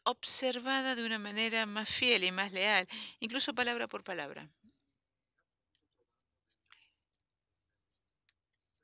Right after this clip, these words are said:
Encontré entonces diferencias importantes en las traducciones. Pero esto también es tema para una conferencia aparte.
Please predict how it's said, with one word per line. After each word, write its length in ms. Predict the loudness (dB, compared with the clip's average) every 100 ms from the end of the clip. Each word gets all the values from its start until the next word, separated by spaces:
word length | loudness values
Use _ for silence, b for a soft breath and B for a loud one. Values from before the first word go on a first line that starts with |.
| _ _ _ _ _
Encontré 720 | -4 -4 _ -8 -6 -6 -8
entonces 580 | -6 -8 -6 -6 -8 -10
diferencias 720 | -12 -8 -8 -6 -6 -6 -8
importantes 1400 | -10 -14 -16 -16 -2 -2 -2 -12 -14 -12 -6 -4 -4 -8 _ _ _
en 140 | -10
las 160 | -10 -10
traducciones. 800 | -10 -10 -8 -8 -8 -10 -16 -20 _ _ _ _ _ _ _ _ B B B B _
Pero 180 | -6 -4
esto 180 | -4 -4
también 400 | -4 -4 -4 -6 -8
es 420 | -6 -2 -2 -4 -8 _ B B -2
tema 300 | -2 0 -4
para 140 | -8
una 140 | -8
conferencia 640 | -10 -12 -10 -10 -8 -8 -8
aparte. 600 | -6 -8 -8 -12 -16